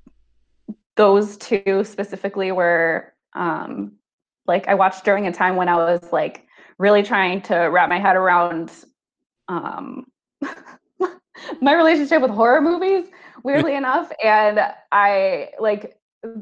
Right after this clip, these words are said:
Speaker 1: as emotional as those movies were for me, like, m-, more so than being scary, like, that,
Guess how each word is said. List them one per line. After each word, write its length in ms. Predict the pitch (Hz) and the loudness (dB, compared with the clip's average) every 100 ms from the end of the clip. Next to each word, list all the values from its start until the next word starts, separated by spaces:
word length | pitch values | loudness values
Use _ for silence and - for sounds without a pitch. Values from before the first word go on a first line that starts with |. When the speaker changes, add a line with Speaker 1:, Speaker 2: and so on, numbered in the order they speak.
| - _ - | -20 _ -6
Speaker 1:
as 140 | 226 | -4
emotional 760 | 240 202 185 208 - 233 226 220 | -2 -2 -2 -4 -10 -6 -2 -2
as 180 | 214 214 | -2 -2
those 200 | 208 208 | -4 -4
movies 380 | 185 208 254 | -8 -6 -6
were 200 | 262 262 285 | -2 -2 -2
for 180 | 302 | -4
me, 220 | 302 311 311 | -2 -2 -2
like, 260 | 208 196 | -2 -4
m-, 220 | 202 208 - | -8 -10 -8
more 260 | 196 175 | -4 -2
so 280 | 202 196 208 | -2 -2 -2
than 140 | 202 202 | -2 -6
being 220 | 185 190 | -10 -12
scary, 440 | - 170 175 196 | -10 -6 -4 -4
like, 320 | 196 170 190 | -4 -4 -4
that, 440 | 185 175 185 - | 2 4 4 2